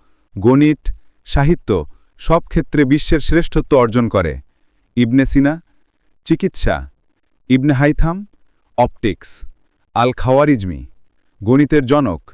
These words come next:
ইবনে বতুতা, বিশ্বের শ্রেষ্ঠ ভ্রমণকারী। ইসলামিক ইতিহাস মানবজাতির উন্নয়নের অন্যতম ভিত্তি হয়ে ওঠে। উনিশ,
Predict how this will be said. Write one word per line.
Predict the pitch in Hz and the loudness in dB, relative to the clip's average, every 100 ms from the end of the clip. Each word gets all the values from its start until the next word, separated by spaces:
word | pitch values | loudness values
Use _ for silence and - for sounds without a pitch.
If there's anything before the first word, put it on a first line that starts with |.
| - _ _ _ - | -18 _ _ _ -2
ইবনে | 127 131 156 | 0 2 2
বতুতা, | 143 135 123 90 69 - _ _ _ _ - | 2 0 -2 -2 -6 -14 _ _ _ _ -6
বিশ্বের | 101 135 - 156 | 0 2 2 0
শ্রেষ্ঠ | 131 170 190 - | 2 0 0 0
ভ্রমণকারী। | 156 117 160 185 139 95 71 71 - _ _ _ _ _ - | 0 2 0 0 0 -2 -6 -12 -20 _ _ _ _ _ -6
ইসলামিক | 117 143 151 151 | -2 -2 -2 -4
ইতিহাস | 151 165 139 120 - - _ _ - | -4 0 0 0 -4 -18 _ _ -2
মানবজাতির | 113 139 135 147 151 | 0 2 0 0 0
উন্নয়নের | 147 156 165 156 110 120 - _ _ | 0 0 0 0 -2 -4 -12 _ _
অন্যতম | 127 147 175 175 170 | -4 -2 -2 -2 -2
ভিত্তি | 139 139 - 143 | 0 -2 0 2
হয়ে | 123 | 2
ওঠে। | 110 95 92 69 - _ _ _ _ _ _ | 2 0 -2 -4 -14 _ _ _ _ _ _
উনিশ, | 143 160 92 - - | 0 2 0 -4 -14